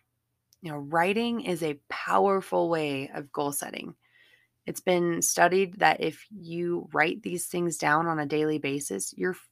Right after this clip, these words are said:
forty-two percent more likely to accomplish your goals. So set a clear goal of where you wanna be in a year and write it down. Write all this down that we go through today. So step two,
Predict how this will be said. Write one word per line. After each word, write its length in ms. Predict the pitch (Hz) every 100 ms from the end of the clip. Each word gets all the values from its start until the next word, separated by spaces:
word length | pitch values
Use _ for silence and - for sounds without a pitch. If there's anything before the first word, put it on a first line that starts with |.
| -
forty-two 640 | 202 226 240 214 - 214
percent 460 | 208 196 - 185 175
more 220 | 170 170
likely 420 | 156 151 - 151
to 120 | 143
accomplish 480 | 143 - 139 143 143
your 80 | 135
goals. 420 | 156 - - - _ _ _ _ _ _ _ _ _
So 440 | - 196 190 - - _
set 400 | - - - 175
a 80 | 214
clear 280 | 220 233 220
goal 600 | 185 175 165 160 160 -
of 180 | 156 147
where 220 | 147 156
you 160 | 180 202
wanna 220 | 214 214
be 180 | 175 170
in 160 | 160 160
a 40 |
year 520 | 147 147 143 143 147 _
and 260 | 156 151 139
write 220 | 143 151
it 120 | 156
down. 200 | 135 127 - _ _ _ _ _ _ _ _ _ - -
Write 180 | 185
all 180 | - 165
this 200 | - -
down 260 | - - - _
that 100 | -
we 100 | 147
go 140 | 139 127
through 160 | -
today. 300 | - - - _ _ _ _ _ _ - _ _ _ _ _ _ _ _ _ _ _ _ _
So 140 | - 170
step 340 | - 185 -
two, 640 | - 330 339 220 202 269